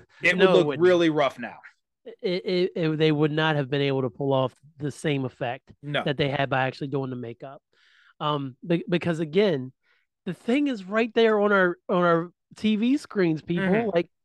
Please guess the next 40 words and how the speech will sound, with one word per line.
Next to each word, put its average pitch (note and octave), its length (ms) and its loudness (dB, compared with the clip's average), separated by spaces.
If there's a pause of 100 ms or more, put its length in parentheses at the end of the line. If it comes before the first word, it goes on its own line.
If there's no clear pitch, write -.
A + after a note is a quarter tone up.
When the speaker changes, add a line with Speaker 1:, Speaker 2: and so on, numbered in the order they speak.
(180)
Speaker 2:
that's D4 260 0
the F#4 120 6 (100)
Thing. A3 520 2 (100)
Speaker 1:
Yeah. D3+ 240 4
Speaker 2:
Like, G3+ 220 -2 (180)
I, B3+ 180 -2
I C4 120 0
don't D#4+ 260 0
care E4+ 260 0
about C4 280 0
his F#3 240 0
eyebrows F3+ 480 2
or F3 40 2
anything E3 220 0
like E3 180 -2
that. D3 200 0
He's D#3 140 -4
got D#3 180 -2
the D#3+ 80 -6
voice, G3 400 2
he's E3 160 -6
got D3 180 -4
the D3 80 -10
look, F3+ 380 2 (320)
he's E3+ 180 -4
got D3 280 -2
the C3 240 -2 (360)
aggravation. F3+ 840 0 (240)
But G3 80 4
Speaker 1:
Oh - 20 8
Speaker 2:
at D#4+ 60 4
Speaker 1:
my D4 80 6
Speaker 2:
the - 80 8
Speaker 1:
God, F#3+ 100 6
Speaker 2:
same C4+ 100 8
Speaker 1:
his A#3+ 100 6
Speaker 2:
time, D#3+ 100 2
Speaker 1:
voice D4+ 340 6
is G3 180 0 (100)
perfect. - 460 0